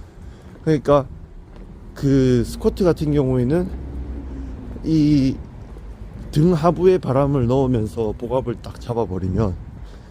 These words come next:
어, 여기 앞으로 꼬꾸라질 것 같은 느낌이 들어요.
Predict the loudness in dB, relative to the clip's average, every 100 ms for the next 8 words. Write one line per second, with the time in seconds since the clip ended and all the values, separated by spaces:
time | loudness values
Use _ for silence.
0 | -12 -4 -2 0 -2 -4 -4 -2 -2 -2
1 | 0 2 2 0 0 0 0 -2 -2 -2
2 | -2 -2 -2 -4 -4 -2 -2